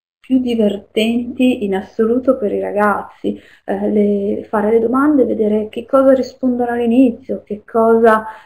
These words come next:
eh, rispondono alla fine, eccetera, eccetera. È, è veramente,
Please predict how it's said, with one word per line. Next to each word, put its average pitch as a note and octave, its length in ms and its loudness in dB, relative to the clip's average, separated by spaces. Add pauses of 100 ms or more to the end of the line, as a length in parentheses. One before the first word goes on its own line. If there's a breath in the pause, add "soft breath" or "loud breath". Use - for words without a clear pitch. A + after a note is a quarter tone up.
(100)
eh, G3 260 0
rispondono G#3+ 1080 2
alla G3 340 -8
fine, G3+ 580 -2 (1120)
eccetera, G#3+ 480 -4
eccetera. G3+ 560 -4
È, G#3 260 -2
è G#3+ 120 -8
veramente, G#3+ 880 0